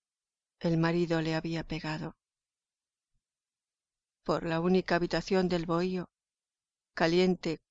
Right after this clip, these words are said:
como horno, la persiguió, tirándole de los cabellos y machacándole la cabeza a puñetazos. «Hija de mala madre, hija de mala madre,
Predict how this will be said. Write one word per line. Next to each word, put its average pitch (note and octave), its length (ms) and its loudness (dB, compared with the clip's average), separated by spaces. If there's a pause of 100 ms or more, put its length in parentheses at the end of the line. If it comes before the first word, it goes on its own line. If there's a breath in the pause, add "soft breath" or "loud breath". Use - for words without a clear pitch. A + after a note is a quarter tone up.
(120)
como E3 320 4
horno, F3 360 0 (640)
la E3 160 0
persiguió, E3 640 -2 (720)
tirándole E3 520 2
de D#3+ 100 0
los D#3+ 160 0
cabellos E3 560 -4
y E3+ 60 -2
machacándole D#3+ 800 -2
la D#3 80 -4
cabeza D#3 540 -4
a D3+ 40 -8
puñetazos. D#3 880 -8 (3000)
«Hija G#3 400 -6
de F#3+ 140 0
mala G#3 300 -2
madre, G#3 500 -4 (720)
hija A#3 380 0
de A3+ 160 4
mala G3 440 2
madre, F#3 520 4